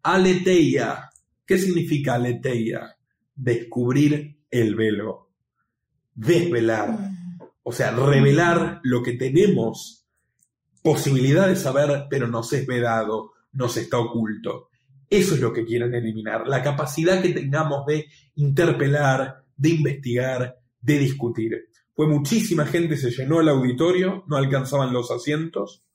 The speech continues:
Speaker 1: en, en la conferencia de Uruguay, eh, pero bueno, espero pronto poder subirle y que el mensaje trascienda fronteras. Te estoy muy agradecido por invitarme,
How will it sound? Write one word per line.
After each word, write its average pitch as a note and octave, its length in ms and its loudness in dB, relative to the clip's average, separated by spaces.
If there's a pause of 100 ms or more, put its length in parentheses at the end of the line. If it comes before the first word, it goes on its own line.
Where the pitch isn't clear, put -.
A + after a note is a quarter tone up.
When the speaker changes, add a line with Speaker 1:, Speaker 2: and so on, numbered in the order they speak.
(500)
Speaker 1:
en, A#2+ 840 -6 (140)
en A2+ 800 -8 (120)
la B2 140 -4
conferencia C#3 520 -2
de D3+ 60 2
Uruguay, F#3 480 2 (460)
eh, C3 260 -2
pero C#3+ 140 2
bueno, D#3+ 280 4
espero C#3+ 320 0
pronto C#3 400 0
poder C#3+ 260 2
subirle C#3+ 460 2
y B2 40 -2
que C3 60 -2
el A#2+ 120 -4
mensaje B2+ 480 -4
trascienda A#2 1000 -4 (240)
fronteras. A2+ 760 -2 (300)
Te B2 100 0
estoy E3 280 4
muy F3 320 4
agradecido D3 640 2
por B2+ 160 -2
invitarme, D3 800 -2